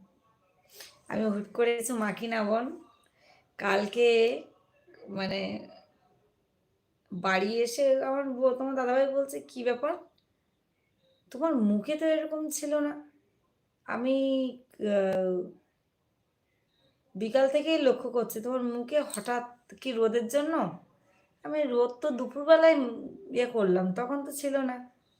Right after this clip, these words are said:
আমি ওর জন্য কিছু মাখি না, জানো, মুখে। আমি ওই এক ফেয়ার লাভলি আর ওই ফেস ওয়াশটা ব্যবহার করি, নিম ফেস ওয়াশ, আর ভেজলিং বা বোরোলিন, আমি এই ব্যবহার করি।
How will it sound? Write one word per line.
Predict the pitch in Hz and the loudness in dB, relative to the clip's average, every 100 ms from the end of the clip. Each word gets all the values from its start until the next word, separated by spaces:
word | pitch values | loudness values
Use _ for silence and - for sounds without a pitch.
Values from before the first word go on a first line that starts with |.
| _ _ _ _ _ - | _ _ _ _ _ -6
আমি | 208 | -4
ওর | 233 226 214 | -2 -2 -2
জন্য | 233 247 262 | -6 -4 -4
কিছু | 240 226 | -6 -6
মাখি | 254 202 180 - | -4 -2 -4 -4
না, | 214 196 | -4 -2
জানো, | 196 240 | -4 -4
মুখে। | 226 196 185 240 - _ _ _ _ | -6 -6 -8 -12 -14 _ _ _ _
আমি | - 208 233 | -8 -4 -2
ওই | 240 247 | 0 2
এক | 233 214 220 | 2 0 -2
ফেয়ার | 185 208 | -2 0
লাভলি | 220 247 247 269 330 349 _ _ _ _ _ _ _ _ - | 2 0 -2 -2 -4 -8 _ _ _ _ _ _ _ _ -8
আর | 196 190 180 180 185 | -2 0 2 2 0
ওই | 196 190 | 2 2
ফেস | 190 202 202 | 0 -6 -4
ওয়াশটা | 247 240 269 | -6 -2 0
ব্যবহার | 247 233 247 254 | 2 2 2 0
করি, | 269 269 | 0 0
নিম | 277 247 226 | -2 -2 -4
ফেস | 220 240 226 | -6 -6 2
ওয়াশ, | 285 294 - - _ _ _ _ _ _ _ | 2 2 -4 -20 _ _ _ _ _ _ _
আর | 233 196 185 175 | -10 -4 -4 -4
ভেজলিং | 190 175 226 247 285 294 | -4 -4 -2 -4 -2 2
বা | 277 | 2
বোরোলিন, | 233 202 180 175 175 170 - _ _ _ _ _ _ _ _ _ _ _ _ | 4 4 4 2 -2 -4 -10 _ _ _ _ _ _ _ _ _ _ _ _
আমি | - 220 | -10 -4
এই | 226 202 196 | 2 4 4
ব্যবহার | 196 175 196 180 | 2 2 0 0
করি। | 180 170 - | -4 -6 -8